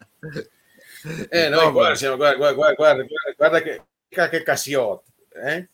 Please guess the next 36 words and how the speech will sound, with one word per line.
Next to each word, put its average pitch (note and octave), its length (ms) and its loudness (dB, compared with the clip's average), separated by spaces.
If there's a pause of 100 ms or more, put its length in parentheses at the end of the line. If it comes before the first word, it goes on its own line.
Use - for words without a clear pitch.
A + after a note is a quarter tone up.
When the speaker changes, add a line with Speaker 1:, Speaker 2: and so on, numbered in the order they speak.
Speaker 1:
Eh C#3 280 -6
sì, A2 300 -12
che C3+ 120 -12
Cassiot, A#2+ 720 -10
è A#2+ 120 -12
certo. G#2 500 -12 (720)
Eh, G#2 360 -8
il G#2+ 80 -14
Cassiot F3 500 4
Speaker 2:
Ecco, E3+ 80 2
Speaker 1:
per C#3+ 180 0
Speaker 2:
questo C3+ 180 -2
Speaker 1:
i C3+ 60 -4
non C#3 180 -2
Speaker 2:
sto C#3+ 120 0
citando C#3 400 -2
il C3 80 -4
grande C3 360 -8
G. G#2+ 140 -16 (760)
Speaker 1:
S-, - 260 -20
sì, C#3+ 220 -4
ma B2+ 120 0
per C#3+ 180 -2
i C#3+ 40 -4
non D3+ 140 -2
piemontesi, C#3 640 -4
Cassiot, B2+ 420 -4
spiega C3 380 -8
cos'è A2 260 -10
il G#2 100 -12
Cassiot. G2+ 680 -16 (2000)
Speaker 2:
È B2 140 -4
la, B2 220 -2
la C3 160 -2
cassa D#3+ 400 -4
toracica. G2 880 -6